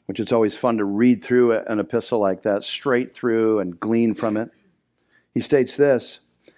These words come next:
"And when the chief shepherd appears, you will receive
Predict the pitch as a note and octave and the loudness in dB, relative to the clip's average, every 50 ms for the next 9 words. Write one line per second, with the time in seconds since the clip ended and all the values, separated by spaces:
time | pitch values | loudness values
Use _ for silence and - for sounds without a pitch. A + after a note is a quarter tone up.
0 | _ _ _ _ - A#2+ B2+ C3+ C3+ C#3 C3 C3+ B2+ - - - G#3 G#3+ A3 G3 | _ _ _ _ -2 0 2 4 4 4 2 0 0 -2 0 2 2 2 2 0
1 | - - - _ - - - - - F3 D#3+ - F3 E3+ D#3+ D3 D3 - - C#3 | -4 -12 -20 _ -8 -6 -2 2 2 2 2 2 2 0 0 0 0 -2 -2 -4
2 | - - - C3+ B2 A2+ G#2 G2 G2 F#2+ F#2+ - - - _ _ _ _ _ _ | -4 -6 -2 0 2 2 2 2 0 -2 -4 -6 -10 -12 _ _ _ _ _ _
3 | _ _ _ - B2+ A#2 D3 F#3 G3 F#3+ G3 F#3+ F3 D#3+ D#3+ D#3 - - - - | _ _ _ -8 -4 0 2 2 2 4 4 4 4 4 2 0 0 -2 -4 0
4 | C3 A#2+ A2 G#2 G2 F#2 F2+ E2+ - - | 0 2 2 2 0 -2 -4 -6 -10 -18